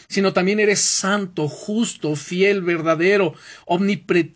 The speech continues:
eh, omnipresente, omnividente, omnisciente. Eres el todopoderoso, justo, glorioso.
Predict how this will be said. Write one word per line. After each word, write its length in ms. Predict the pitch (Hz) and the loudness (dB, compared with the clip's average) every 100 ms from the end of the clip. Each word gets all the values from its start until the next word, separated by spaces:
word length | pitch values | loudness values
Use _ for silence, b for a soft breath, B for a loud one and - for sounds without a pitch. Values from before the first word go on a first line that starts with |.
| - | -2
eh, 260 | 180 180 | 2 2
omnipresente, 840 | 180 185 170 170 - 202 214 - | 2 0 0 -2 0 2 0 0
omnividente, 760 | 175 180 175 180 175 214 208 185 | -2 0 -2 0 2 2 0 -2
omnisciente. 720 | 160 175 185 - 185 220 208 | 0 -2 -2 -4 0 0 2
Eres 180 | 208 208 | 0 2
el 160 | 196 - | -2 -4
todopoderoso, 1120 | 208 220 220 202 190 170 185 226 - 202 180 B B | -2 0 -2 -4 -2 -2 -2 -2 -2 -4 -4 B B
justo, 720 | - - 220 254 240 - 185 | -18 -4 0 2 0 -2 -2
glorioso. 960 | 160 185 190 185 185 220 233 - 185 135 | 0 2 2 2 2 0 0 -2 -2 -2